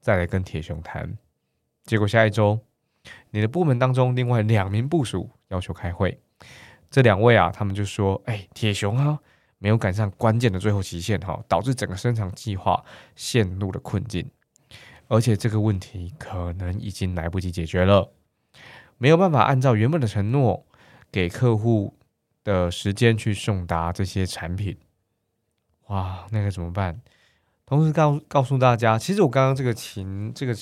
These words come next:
这个情境哈，来自于，呃《哈佛商业评论》出的一本书，叫做《哈佛教你精修管理力》。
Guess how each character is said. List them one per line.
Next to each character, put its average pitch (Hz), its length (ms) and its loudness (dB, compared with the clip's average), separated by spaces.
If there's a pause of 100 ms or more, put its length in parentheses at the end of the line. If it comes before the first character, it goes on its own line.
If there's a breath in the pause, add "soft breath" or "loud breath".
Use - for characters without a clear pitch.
这 127 140 -8
个 117 80 -4
情 95 260 -8
境 104 220 -4
哈， 90 260 -8 (440 soft breath)
来 104 180 0
自 127 180 -6
于， 98 640 -6 (280)
呃 98 260 -6 (720 soft breath)
《哈 113 180 0
佛 113 60 -2
商 113 100 0
业 110 80 -2
评 101 160 -6
论》 107 140 -2
出 - 120 -10
的 101 120 -4
一 101 40 -2
本 90 160 -8
书， 107 380 -6 (420 soft breath)
叫 110 200 2
做 104 200 -2
《哈 131 220 4
佛 107 280 -2
教 117 260 -2
你 98 200 -4
精 104 240 -4
修 101 340 -4
管 90 300 -10
理 90 200 -10
力》。 95 160 -6